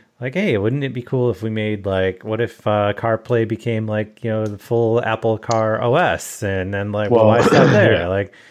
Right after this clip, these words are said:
Speaker 2: Right.
Speaker 1: you know, and then by the time it makes it through, like, the, you know, "Oh, t-, guess what I heard? Oh, shit, guess what I heard from my buddy? Oh, guess, you know, I was at the
Speaker 2: Yeah.
Speaker 1: bar in Cupertino. I heard this." And then, "Oh, let me
Speaker 2: Yeah.
Speaker 1: call up Mark Gurman and tell him."
Speaker 2: Yeah.
Speaker 1: Um, you know, by, by that point, it's like, "Yes, we are making a car."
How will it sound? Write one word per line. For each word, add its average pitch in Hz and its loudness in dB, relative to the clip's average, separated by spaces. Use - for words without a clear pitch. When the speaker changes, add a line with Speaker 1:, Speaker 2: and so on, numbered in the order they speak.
Speaker 2:
Right. 85 -8
Speaker 1:
you 139 0
know, 127 2
and 123 2
then 131 2
by 139 4
the 127 4
time 131 2
it 123 2
makes 117 0
it 120 -2
through, 120 2
like, 107 2
the, 95 2
you 110 -6
know, 90 -4
"Oh, 104 -10
t-, - -18
guess - -10
what 104 -2
I 101 -4
heard? 85 -8
Oh, 117 -6
shit, 110 -6
guess 113 -6
what 123 0
I 113 2
heard 110 0
from 117 -4
my 104 0
buddy? 101 -4
Oh, 131 -2
guess, 120 -6
you 123 0
know, 110 -2
I 113 0
was 110 -4
at 123 0
the 92 -2
Speaker 2:
Yeah. - -6
Speaker 1:
bar 120 2
in 107 -2
Cupertino. 117 -4
I 101 0
heard 110 0
this." 113 0
And 110 -2
then, 104 -2
"Oh, 131 -2
let 113 0
me 107 0
Speaker 2:
Yeah. - -6
Speaker 1:
call 131 2
up 113 0
Mark 107 0
Gurman 110 0
and 95 -4
tell 92 -2
him." 92 -8
Speaker 2:
Yeah. 101 0
Speaker 1:
Um, 92 -6
you 139 0
know, 107 -4
by, 123 2
by 123 2
that 123 2
point, 123 2
it's 110 -2
like, 110 2
"Yes, 131 0
we 139 0
are 139 2
making 120 0
a 110 0
car." 98 0